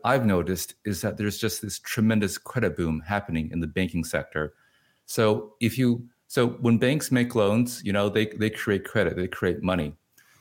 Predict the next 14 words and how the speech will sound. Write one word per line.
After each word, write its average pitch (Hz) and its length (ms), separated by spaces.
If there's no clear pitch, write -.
And 120 320
historically, 139 580
that's 123 240
been 123 140
a - 20
very 117 220
big 95 260
driver 95 480
of 82 220
economic 90 640
growth 107 420
and 90 140
inflation. 90 640
Now, 110 300